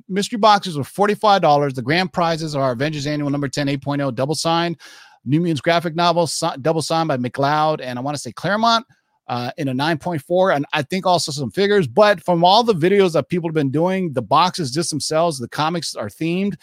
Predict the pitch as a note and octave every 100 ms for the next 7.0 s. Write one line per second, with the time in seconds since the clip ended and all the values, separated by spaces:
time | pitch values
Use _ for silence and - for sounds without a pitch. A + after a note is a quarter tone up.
0 | _ _ _ - D3 D#3 D#3 F3+ D#3+ D3
1 | C#3+ C3 F#2+ F#2+ E2+ D3 E3 A3+ G3 G3+
2 | C3+ E3 D#3 D3 B2+ D3+ C3 C#3+ C3+ A2+
3 | D3+ C#3 A#2 F3+ F3 - F3 C#3+ - D#3+
4 | D#3 - D#3 D3 - D#3 D3 A#2 G2+ B2
5 | F3 F3 B2+ G#2+ D3 B2+ A#2+ G#2 C3 D#3
6 | - D3 D3 B2 F#2+ - D#3+ D#3 D#3 C#3+